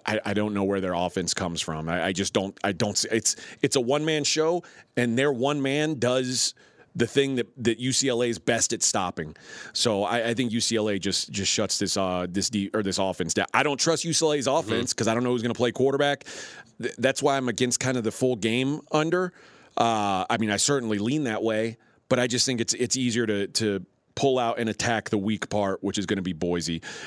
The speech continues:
Speaker 1: at twenty-two and a half. So there you go. Best bets, New Mexico State minus three, Boise State team total under twenty-two and a half.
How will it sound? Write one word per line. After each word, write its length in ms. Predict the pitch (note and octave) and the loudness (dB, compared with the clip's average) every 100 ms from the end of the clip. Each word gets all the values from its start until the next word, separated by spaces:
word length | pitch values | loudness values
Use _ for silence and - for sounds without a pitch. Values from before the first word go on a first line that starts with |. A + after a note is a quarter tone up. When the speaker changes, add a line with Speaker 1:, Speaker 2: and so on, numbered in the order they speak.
| - | -2
Speaker 1:
at 160 | F#2+ - | -2 0
twenty-two 460 | - F#2 E2+ F2 | -2 -2 -2 -2
and 80 | E2+ | -2
a 20 | |
half. 260 | E2 B1+ C2+ | -4 -6 -4
So 120 | - | 0
there 100 | A2 | 2
you 120 | B2+ | 2
go. 200 | G#2 F#2 - - - - | 0 -4 -6 -14 -4 2
Best 240 | E3 - | 2 4
bets, 280 | F#3 E3+ - | 2 2 0
New 80 | D#3 | 0
Mexico 380 | E3 - F3+ | 2 2 2
State 360 | D#3+ - F3 F3+ | 2 2 0 0
minus 440 | C#3 D#3 D#3+ B2+ | 2 2 2 0
three, 440 | - D#3+ F3+ F3+ E3+ - - - | 2 2 2 0 -4 -10 -20 -12
Boise 460 | A2 D#3+ G#3 D#3+ D3+ | 0 4 4 2 0
State 440 | - C#3+ A2+ - | 2 2 0 0
team 280 | - F3+ E3+ | 0 2 2
total 500 | - E3+ D#3+ A2+ - | 2 2 2 0 0
under 280 | D3 E3 D3+ | 0 2 0
twenty-two 640 | - D#3 D#3 C#3 - D#3 | 0 0 0 0 0 2
and 100 | D3+ | 2
a 40 | A#2 | 0
half. 420 | G2+ D#3+ D#3+ - | 0 2 0 -4